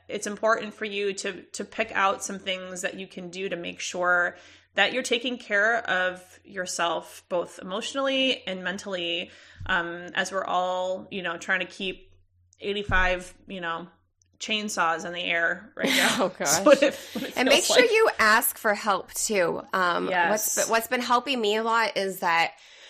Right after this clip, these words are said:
Speaker 2: my husband still has to work. Um, he works in the legal field, and so he's still required to work right da-, right now through, uh, out the shutdown. But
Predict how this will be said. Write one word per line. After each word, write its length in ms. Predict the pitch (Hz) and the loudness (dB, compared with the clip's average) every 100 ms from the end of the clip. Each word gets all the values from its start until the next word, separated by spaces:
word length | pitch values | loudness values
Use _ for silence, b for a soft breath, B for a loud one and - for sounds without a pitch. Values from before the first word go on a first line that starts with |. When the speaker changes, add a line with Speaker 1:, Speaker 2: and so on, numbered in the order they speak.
| B | B
Speaker 2:
my 100 | 226 | 0
husband 320 | 247 269 277 | 2 2 2
still 160 | 269 233 | 0 0
has 220 | 220 190 | 2 0
to 80 | 180 | -2
work. 340 | 180 156 160 - | -2 -2 -2 -6
Um, 320 | 175 165 160 | -2 -2 -2
he 180 | 170 180 | -4 -6
works 260 | 175 165 - | -4 -4 -4
in 80 | 170 | -2
the 80 | |
legal 280 | 165 170 170 | -2 -2 -2
field, 380 | 165 175 165 160 | -2 -2 -2 -4
and 200 | 170 165 | -6 -6
so 180 | 160 165 | -6 -6
he's 200 | 170 180 | -6 -6
still 180 | - 170 | -2 -4
required 320 | 165 165 175 | -4 -2 -2
to 60 | 170 | -2
work 240 | 175 170 | -2 -2
right 160 | 175 165 | -4 -4
da-, 180 | 170 165 - | -2 -2 -4
right 200 | 180 180 | -4 -2
now 200 | - 170 | 2 0
through, 420 | 170 180 170 170 - | 0 -4 -6 -6 -6
uh, 180 | 180 170 - | -2 0 0
out 180 | 170 170 | -2 -2
the 80 | |
shutdown. 600 | 165 185 170 170 156 156 160 B B B B B | -4 -4 -2 0 0 0 -6 B B B B B
But 460 | - 220 190 170 - | 2 6 6 2 -2